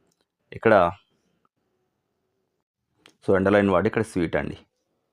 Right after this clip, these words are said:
ఇది ఇక్కడ టైపింగ్ మిస్టేక్ వచ్చింది. ఓకే, మరి the flower smell sweet. మరి ఆ స్వీట్ అనేది ఇక్కడ నౌనా,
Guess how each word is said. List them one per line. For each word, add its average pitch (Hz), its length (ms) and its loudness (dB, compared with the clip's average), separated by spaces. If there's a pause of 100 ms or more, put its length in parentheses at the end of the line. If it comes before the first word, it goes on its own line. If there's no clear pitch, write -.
(200)
ఇది 92 80 -6
ఇక్కడ - 180 -6 (240)
టైపింగ్ 92 340 -4
మిస్టేక్ 92 280 -4
వచ్చింది. 95 300 -6 (440)
ఓకే, 92 300 2 (540)
మరి 95 120 -4
the 98 140 0
flower 113 420 4
smell 98 400 0 (220)
sweet. 92 420 -2 (560)
మరి 117 140 6
ఆ 110 120 8
స్వీట్ 139 380 2
అనేది 104 420 4 (140)
ఇక్కడ - 200 -2
నౌనా, 101 360 2